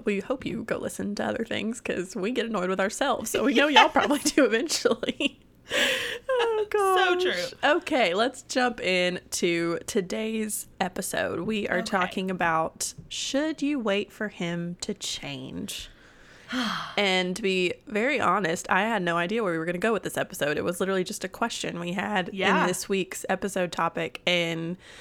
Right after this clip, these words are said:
Speaker 1: we just planned for the last hour and ran with it, and it's been so fun.
Speaker 2: It
Speaker 1: And
Speaker 2: has, and
Speaker 1: took
Speaker 2: I'm
Speaker 1: a
Speaker 2: really
Speaker 1: direction.
Speaker 2: excited.
Speaker 1: Yeah, took a direction I wasn't necessarily expecting, but I think is super important for us to talk about 'cause
Speaker 2: Yes.
Speaker 1: it's very,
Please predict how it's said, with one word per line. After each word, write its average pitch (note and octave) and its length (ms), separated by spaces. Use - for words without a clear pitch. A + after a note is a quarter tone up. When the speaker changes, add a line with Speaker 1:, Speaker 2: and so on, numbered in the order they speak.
Speaker 1:
we F#3 160
just F3 360
planned F3+ 400
for D#3+ 80
the D#3 60
last D#3 300
hour D#3+ 300
and D3+ 100
ran D#3+ 140
with F3+ 120
it, - 40
and E3 80
it's F3 100
been A3 140
so F3 240
fun. F#3+ 400
Speaker 2:
It - 80
Speaker 1:
And F3 320
Speaker 2:
has, - 220
and G#3+ 100
Speaker 1:
took C4+ 160
Speaker 2:
I'm D#4+ 40
Speaker 1:
a - 20
Speaker 2:
really A3+ 180
Speaker 1:
direction. A#3 500
Speaker 2:
excited. F#3 280
Speaker 1:
Yeah, G#3 360
took C4 160
a B3+ 60
direction A3+ 400
I G#3 80
wasn't G#3+ 280
necessarily G3 420
expecting, G#3 500
but A3+ 160
I - 20
think F#3 220
is F3+ 80
super F#3 380
important E3+ 500
for F#3 100
us E3+ 180
to - 80
talk - 340
about A#3 320
'cause F#3 140
Speaker 2:
Yes. - 20
Speaker 1:
it's F3 160
very, F3 880